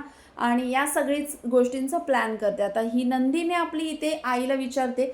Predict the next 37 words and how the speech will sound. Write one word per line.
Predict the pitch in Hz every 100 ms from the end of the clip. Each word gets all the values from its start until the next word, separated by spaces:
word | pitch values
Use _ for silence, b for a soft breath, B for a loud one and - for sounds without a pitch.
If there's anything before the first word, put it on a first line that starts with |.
| B B B
की, | 349
"नक्की | 320 294 277 302 320
तुमच्या | 330 339
दोघींमध्ये | 311 277 247 277 277 269
काय | 320 285 247
चाललेलं | 254 277 233 233 233
आहे | 226 254
आणि | 277 294
नेमकं | 311 269 254 320 320
तुम्ही | 330
काय | 339 277 254
लपवता | 294 269 233 220 208
आहे? | 220 220 202 B B -
आई, | 240 254 277 285
तू | 302
हिच्या | 269 240 294
बोलण्याकडे | 262 247 254 262 285 262
लक्ष | 233 -
देऊ | 269 254
नको. | 247 226 208
डिव्होर्सबद्दलच | 202 220 233 285 294 320 262 240 320 339 359
मी | 302
बोललेली | 285 254 254 269 277
आहे | 269 269
म्हणून | 269 269 277 294
काव्यासुद्धा | 269 220 214 254 294 247 311
सांगते | 311 233 226 247 - B B B -
की |
माझं | 311 285 233 240
आणि | 277 269
आईचं | 285 233 233 240 302 311 311 -
डिव्होर्सबद्दल | 214 254 240 277 294 269 254 262
बोलणं | 233 233 240
झालेलं | 240 254 220 220 226
आहे." | 220 262 320 - - -
तर |
आईला | 240 240 277